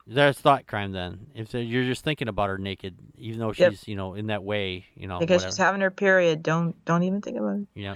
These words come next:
Speaker 1: don't think about it. More, more thought crime. Eighteen twenty, "Moreover, thou shalt not lie carnally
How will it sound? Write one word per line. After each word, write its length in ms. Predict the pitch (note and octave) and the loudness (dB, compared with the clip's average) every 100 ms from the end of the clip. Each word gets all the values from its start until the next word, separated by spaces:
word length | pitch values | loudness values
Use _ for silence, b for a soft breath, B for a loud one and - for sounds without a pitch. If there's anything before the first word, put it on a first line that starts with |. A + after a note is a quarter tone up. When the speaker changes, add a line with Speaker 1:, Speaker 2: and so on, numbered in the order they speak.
| - | -6
Speaker 1:
don't 200 | A2+ B2 | -6 -6
think 180 | A#2 F#2+ | -6 -4
about 160 | F#2 | -4
it. 80 | F#2 - - - - - | -4 -12 -18 -18 -16 -4
More, 320 | A#2 C3 C#3 | 2 4 4
more 260 | B2+ C3 D3 | 2 2 4
thought 280 | D3 C3+ | 2 0
crime. 280 | - G#2 G2 - b b b b b b - | -2 -6 -6 -12 b b b b b b 0
Eighteen 520 | E3 F#3+ - G#3 G3+ | 2 2 4 6 6
twenty, 380 | F3 A3 G3 C#3 | 6 8 8 8
"Moreover, 800 | C3 F3 G3+ E3+ C#3+ C#3 D3 B2 | 8 12 12 12 12 8 8 2
thou 340 | A#2 D3 F#3+ G3+ | 2 6 6 6
shalt 540 | - F#3 F3+ F3+ D#3 | 4 6 8 6 4
not 380 | C3 D3+ F#3 E3 - - - | 2 4 6 4 -2 -20 -10
lie 280 | A#2+ D3 D#3+ | 2 6 6
carnally 840 | - - F#3+ A#3+ D#3 A#2+ G2 F#2 | 4 6 8 8 8 6 0 -6